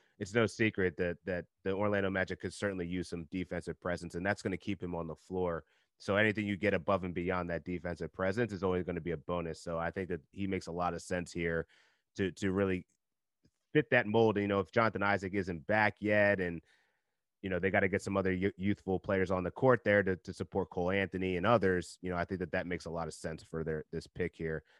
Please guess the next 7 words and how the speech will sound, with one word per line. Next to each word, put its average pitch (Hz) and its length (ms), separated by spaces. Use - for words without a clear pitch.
So 123 480
number 190 300
six, - 520
man, 92 280
this 139 200
is, 156 220
uh, 110 300